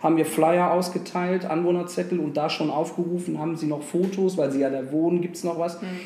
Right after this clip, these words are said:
Speaker 1: Wir haben Fotos schon rausgekriegt, wo wir alle mit den Ohren geschlackert haben, weil weder im Stadtarchiv noch bei Bayern null vier gibt es so Bilder. Also wenn irgendeiner sagt,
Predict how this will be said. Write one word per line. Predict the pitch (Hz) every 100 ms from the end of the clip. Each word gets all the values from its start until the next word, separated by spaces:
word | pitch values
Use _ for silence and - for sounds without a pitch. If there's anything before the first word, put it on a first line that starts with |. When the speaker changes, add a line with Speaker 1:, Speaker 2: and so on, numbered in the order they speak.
| -
Speaker 1:
Wir | 143
haben | 160
Fotos | - 190 190 185
schon | - 175
rausgekriegt, | 160 175 175 - 180 180
wo | 165
wir | 165
alle | 156
mit | 165
den | 160 160
Ohren | 180
geschlackert | 156 - 139 139 131
haben, | 135 143 165 - - - -
weil | 139 143 139
weder | 175 180
im | 165
Stadtarchiv | - 170 185 180 - 180
noch | 180 180
bei | 180
Bayern | 151 160 160
null | 156
vier | - 165
gibt | 190 151
es | -
so | 131
Bilder. | 120 117 113 120
Also | 123 127
wenn | 135
irgendeiner | 151 165 165 151 156 165 160 156
sagt, | 147 160 165